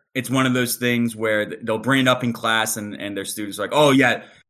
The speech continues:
sure, Mister Roberts, you held Jamie Vardy off the goal sheet.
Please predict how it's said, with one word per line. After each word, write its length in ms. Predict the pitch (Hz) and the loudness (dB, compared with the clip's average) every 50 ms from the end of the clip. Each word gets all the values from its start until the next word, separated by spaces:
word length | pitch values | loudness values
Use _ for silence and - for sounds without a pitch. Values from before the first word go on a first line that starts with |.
| _ _ | _ _
sure, 360 | - - - - 165 160 156 143 | -12 -12 -4 2 4 4 6 6
Mister 320 | 131 123 110 - - 107 | 4 2 0 0 -4 -4
Roberts, 540 | 101 101 98 98 95 90 95 95 90 - - - | -2 -2 -2 -2 -2 -4 -6 -6 -6 -8 -12 -14
you 720 | - - 101 117 139 147 151 147 147 143 139 139 139 - _ _ _ _ _ - | -16 -12 -4 0 4 4 6 6 6 4 0 -2 -6 -10 _ _ _ _ _ -8
held 260 | 127 131 127 127 117 | -4 -2 -2 -2 0
Jamie 300 | - 127 120 117 117 113 | 0 0 0 0 0 0
Vardy 360 | 110 113 110 107 107 104 107 | 0 0 0 0 -2 -2 -4
off 140 | 104 101 - | -6 -6 -8
the 80 | - | -12
goal 220 | 95 87 92 92 87 | -12 -8 -8 -8 -8
sheet. 380 | - - 92 87 85 - _ | -8 -10 -12 -12 -12 -14 _